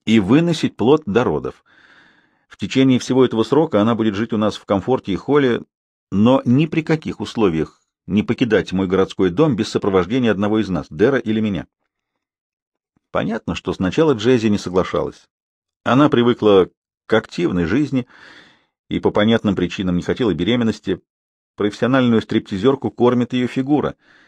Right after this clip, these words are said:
Естественно, Джези стремилась сохранить её. Она боялась растолстеть. Её страшила мысль о растянутой на животе коже.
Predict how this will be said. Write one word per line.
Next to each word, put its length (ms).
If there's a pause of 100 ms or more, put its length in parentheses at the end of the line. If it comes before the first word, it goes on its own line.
(280)
Естественно, 640
Джези 380
стремилась 460
сохранить 460
её. 160 (800)
Она 260
боялась 460
растолстеть. 920 (480)
Её 240
страшила 440
мысль 340
о 100
растянутой 540
на 100
животе 320
коже. 420